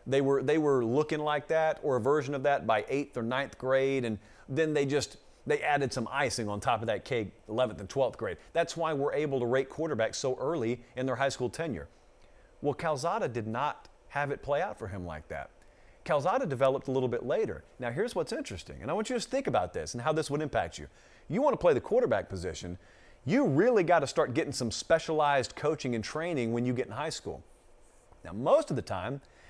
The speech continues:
guys are physically to the point where you know what height and weight they're gonna be playing at. Therefore, you know how to tailor the way you build them and the way you train them and coach them to their skill set.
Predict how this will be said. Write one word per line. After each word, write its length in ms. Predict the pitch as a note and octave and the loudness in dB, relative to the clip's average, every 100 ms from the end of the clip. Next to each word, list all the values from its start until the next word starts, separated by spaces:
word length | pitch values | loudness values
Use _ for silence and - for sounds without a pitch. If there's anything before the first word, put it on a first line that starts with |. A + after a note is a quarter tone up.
| - | -4
guys 300 | C3 G3+ A#3+ F3 | 2 2 2 2
are 180 | D3+ | 2
physically 580 | A#2+ - A#3 D#3+ A#2+ A#2+ | 2 2 0 2 2 2
to 100 | A2 | 2
the 80 | B2 | -2
point 220 | D#3+ D#3 | -2 0
where 140 | C#3 B2 | 2 2
you 180 | C#3+ | 2
know 360 | E3 C#3+ D#3+ D3+ | 0 2 4 4
what 340 | B2 C3 - - - | 6 4 2 -18 -20
height 360 | - - D3+ C#3+ | -6 2 2 2
and 140 | B2 A#2 | 0 2
weight 180 | C#3 | 2
they're 120 | B2+ B2+ | 2 0
gonna 120 | B2+ | 2
be 100 | A#2 | 0
playing 360 | - B2 A#2+ | 0 0 2
at. 160 | A#2 A#2 | 0 2
Therefore, 480 | C#3 - C#3+ C3 - - - | 2 4 4 4 2 -12 -2
you 200 | D#3 F#3 | 2 6
know 120 | E3+ | 4
how 160 | C#3+ C3+ | 6 2
to 80 | |
tailor 640 | - - D#3 F3+ A#2 A#2 B2+ - A#2+ | 0 -2 2 4 4 4 0 -6 0
the 100 | C3 | 4
way 140 | C#3+ | 4
you 200 | C3 C3+ | 4 2
build 400 | G#2 C3 D#3+ B2+ | 2 6 6 6
them 240 | A2+ G#2+ G#2 | 2 2 0
and 100 | A2+ | 0
the 60 | |
way 200 | A#2 C3+ | 2 2
you 240 | C3 C3+ A#2+ | 4 2 2
train 340 | - D#3 C#3 | -2 -2 0
them 120 | B2 | -2
and 120 | A2 | -2
coach 300 | - G#3 - | 0 0 0
them 240 | B2 B2+ D3+ - - - | 0 0 -2 -10 -20 -6
to 120 | F#3+ | 0
their 140 | E3 D#3 | 2 0
skill 300 | - B3+ - | 0 -2 -2
set. 360 | - D#2+ - | -2 -4 -4